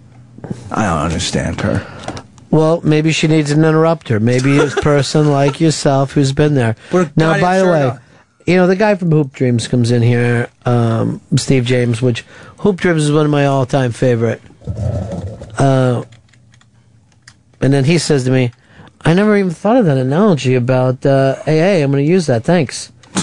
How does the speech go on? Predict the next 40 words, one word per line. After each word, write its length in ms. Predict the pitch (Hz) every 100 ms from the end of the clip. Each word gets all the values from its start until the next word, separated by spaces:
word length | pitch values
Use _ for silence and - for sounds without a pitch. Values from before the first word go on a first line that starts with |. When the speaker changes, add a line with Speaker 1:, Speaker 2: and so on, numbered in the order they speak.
| - - -
Speaker 2:
I'm 60 |
like, 220 | 160 156 139
"How 100 | 160
do 60 |
you 80 | 160
not 160 | 156 143
think 240 | 170 165
of 80 | 113
it? 80 | 110
It's 180 | 110
exactly 400 | 123 135 127 135
what 120 | 123 123
it 100 | 127
is." 300 | 147 - -
Speaker 1:
Come 120 | 113
on, 200 | 123 85
man. 300 | 82 87 95 - - - - - - - - - _ -
Speaker 2:
And 120 | 135
then 100 | 143
you 120 | 143
start 220 | 131 151 135
to 80 |
think 220 | 131 147 131
to 80 |
yourself, 340 | 139 - 143 143
"Why 180 | 143 175
can't 180 | 190 175
I 80 |
take 240 | 170 139 -
these 180 | 107 98
guys 260 | 104 101
on 80 | 104
the 80 | 104
road 220 | 107 107
and 60 | 113
explain 340 | - - 135
their 80 | 123
movies 400 | 131 156 113 -
to 140 | -
people?" 440 | 95 98 95 92